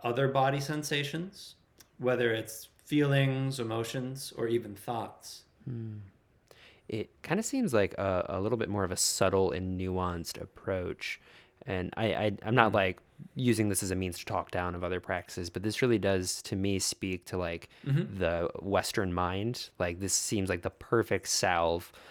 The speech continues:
Speaker 2: for the hyperactivity that we kind of find ourselves in. And
Speaker 1: Mm.
Speaker 2: I, I, I really like Trungpa Rinpoche's, uh, phrase of spiritual materialism.
Speaker 1: Mm-hmm.
Speaker 2: And I, I feel like it is really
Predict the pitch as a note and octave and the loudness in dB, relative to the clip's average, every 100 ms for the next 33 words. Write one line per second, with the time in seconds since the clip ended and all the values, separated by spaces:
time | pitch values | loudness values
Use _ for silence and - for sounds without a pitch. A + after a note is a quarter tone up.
0 | - - G2 F2+ - G2 - F#2+ F#2 - | -14 -4 -2 0 0 -2 2 2 2 -2
1 | - F#2 F2+ F2 E2 F2+ E2+ F#2+ E2+ - | -4 -2 -2 -2 -4 -6 -8 -8 -8 -4
2 | F#2+ F#2 F2+ - F2 F2 E2+ F2+ F2+ F2+ | -2 -2 -4 -4 -2 -2 -4 -4 -4 -6
3 | F2+ F2+ - - - C3+ B2+ A#2 G#2 F#2 | -8 -12 -18 -20 -10 -6 -4 -4 0 -2
4 | - _ _ - G2 D#2+ G#2+ A#2 A#2 A2 | -2 _ _ -4 -2 2 4 6 8 8
5 | F2+ - G2 F#2+ F#2+ F2+ - G2 F2+ F2 | 6 0 -4 -2 -2 -2 0 0 2 0
6 | E2+ - E2+ E2+ E2+ E2+ - F#2+ F2 E2+ | -2 -2 -2 -2 -2 -6 -4 0 0 -2
7 | E2+ - F#2+ F2+ E2+ F2 - G#2 G2+ E2+ | -4 -2 -2 -2 -4 -6 -4 0 0 -2
8 | E2 E2 E2+ - C#3 C3+ D3 - - E2+ | -4 -4 -6 -4 2 2 2 -2 -4 -4
9 | E2 E2 - G#2 G#2+ G#2+ A#2+ A2 G2+ F#2 | -4 -6 -6 -2 0 2 6 6 6 2
10 | - G2 - - F#2+ F#2 F#2 G#2 G2+ - | -2 -6 -6 -8 -8 -6 -2 -2 -2 -4